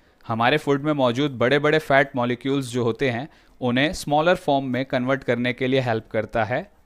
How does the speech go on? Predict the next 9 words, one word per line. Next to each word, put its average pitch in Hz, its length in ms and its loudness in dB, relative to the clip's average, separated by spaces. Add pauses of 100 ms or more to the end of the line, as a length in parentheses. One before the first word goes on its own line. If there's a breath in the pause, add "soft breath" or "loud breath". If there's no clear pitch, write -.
बाइल 110 300 2
जूस। 95 520 -16 (840)
So, 160 380 2 (360 soft breath)
in 151 180 0
this 175 260 0
way, 143 200 4 (380)
intestinal 156 720 2
juices 147 460 -2
convert 123 420 4